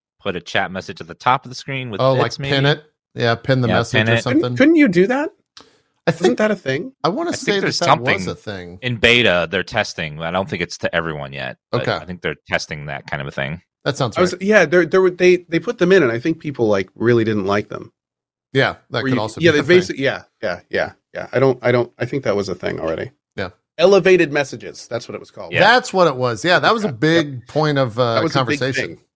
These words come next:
Speaker 2: Yeah.
Speaker 3: That was not super popular.
Speaker 2: I
Speaker 3: That,
Speaker 2: remember
Speaker 3: but hey,
Speaker 2: that.
Speaker 3: we, we got pin messages from it. I think it uses a similar system. So
Speaker 1: <laughs> True.
Speaker 2: It's true.
Speaker 3: And dude, I dro-, just real quick,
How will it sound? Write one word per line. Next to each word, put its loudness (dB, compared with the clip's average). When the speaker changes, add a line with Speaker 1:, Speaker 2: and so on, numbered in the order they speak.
Speaker 2:
Yeah. 0
Speaker 3:
That -10
was -8
not 0
super -8
popular. -8
Speaker 2:
I -10
Speaker 3:
That, -2
Speaker 2:
remember 0
Speaker 3:
but 2
hey, 4
Speaker 2:
that. 2
Speaker 3:
we, -2
we 0
got 4
pin 2
messages -6
from -8
it. -8
I -20
think -8
it -4
uses 0
a -6
similar 0
system. -8
So -8
Speaker 1:
<laughs> -6
True. 6
Speaker 2:
It's -10
true. 4
Speaker 3:
And 4
dude, 4
I 4
dro-, -2
just 2
real 2
quick, -4